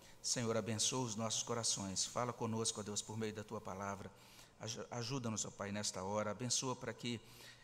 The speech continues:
eh, tanto nós que estamos aqui, quanto aqueles que também estão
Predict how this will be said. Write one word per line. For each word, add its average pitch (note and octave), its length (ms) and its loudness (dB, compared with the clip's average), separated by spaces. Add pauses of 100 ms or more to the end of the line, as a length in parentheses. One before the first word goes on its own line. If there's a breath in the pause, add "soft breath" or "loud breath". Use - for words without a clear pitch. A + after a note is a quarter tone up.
(120)
eh, G#2+ 160 -2 (200)
tanto C#3+ 320 0
nós A#2+ 300 2
que - 80 -6
estamos G#2+ 380 0
aqui, B2 420 -2
quanto - 300 -4
aqueles A#2+ 340 -2
que - 100 -8
também A2+ 300 0
estão A2+ 380 2